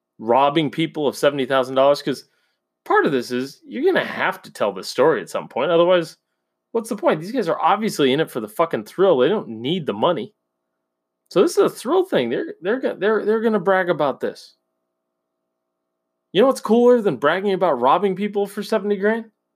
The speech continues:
Just not giving a shit that you lost seventy grand. Who fucking cares? You're millionaires.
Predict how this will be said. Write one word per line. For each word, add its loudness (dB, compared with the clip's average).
Just -2
not 2
giving 0
a -2
shit -2
that -8
you -2
lost 2
seventy -2
grand. -2
Who -4
fucking -2
cares? -2
You're 0
millionaires. 0